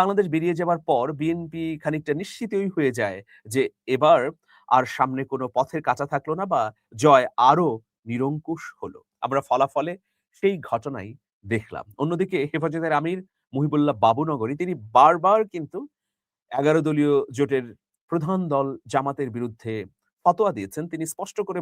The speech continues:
বলেছেন যে জামাতকে ভোট দেয়া যাবে না। এতে কিছুটা হলেও প্রভাব পড়েছে, একদম প্রভাব পড়েনি তা নয়, প্রভাব তো পড়েছেই। চরমোনাইয়ের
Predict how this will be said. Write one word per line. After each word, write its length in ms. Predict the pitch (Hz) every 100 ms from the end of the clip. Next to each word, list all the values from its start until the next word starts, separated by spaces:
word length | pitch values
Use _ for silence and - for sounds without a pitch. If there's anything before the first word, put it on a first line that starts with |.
| 147
বলেছেন 300 | 156 156 160 156
যে 60 | 131
জামাতকে 360 | 131 131 - 135 101
ভোট 160 | 120 110
দেয়া 160 | 107 110 104
যাবে 160 | 95 87
না। 60 | - _ _ _ _ _ _ _ -
এতে 200 | 180 190 165 -
কিছুটা 340 | 277 - 294 240
হলেও 200 | 170 143 -
প্রভাব 240 | 131 127 - -
পড়েছে, 400 | 123 131 - 78 - _ _ _
একদম 220 | 120 127 160
প্রভাব 200 | 175 175 180
পড়েনি 280 | 160 170 170 160
তা 100 | 156 160 139
নয়, 160 | 110 190 _
প্রভাব 220 | 156 151 147
তো 60 | 139 123
পড়েছেই। 380 | 113 - 64 - _ _ _ -
চরমোনাইয়ের 480 | 135 131 131 127